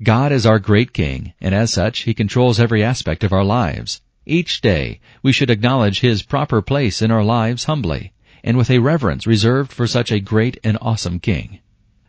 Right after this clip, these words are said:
Finally, prayer is something that we should all want to do on a daily basis.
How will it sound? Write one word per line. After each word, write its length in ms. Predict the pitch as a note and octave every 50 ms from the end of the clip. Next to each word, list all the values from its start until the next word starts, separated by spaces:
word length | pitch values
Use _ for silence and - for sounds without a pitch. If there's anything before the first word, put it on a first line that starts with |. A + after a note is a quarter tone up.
| _
Finally, 640 | _ - - G#2 G#2+ G2+ F2+ D#2 C2 A1+ G1+ - - _ _ _ _ -
prayer 320 | - B2 B2+ C#3+ E3 D3+
is 100 | C3 A#2+
something 360 | - - A#2+ A#2 - C3+ C#3 C3
that 160 | G#2+ F#2 F2+
we 100 | A2+ A2+
should 160 | - A2+ F#2+
all 220 | F#2+ G#2 A#2 A#2
want 220 | F#2+ A2+ C#3+ D3 -
to 100 | C3+ G2+
do 240 | F2+ F#2 D#2+ D#2 E2
on 80 | G2
a 80 | G2+ F#2
daily 340 | E2+ F#2+ F2+ D2+ D2 F2 F2
basis. 580 | - A#2+ C#3+ C3+ - - A1 - - - -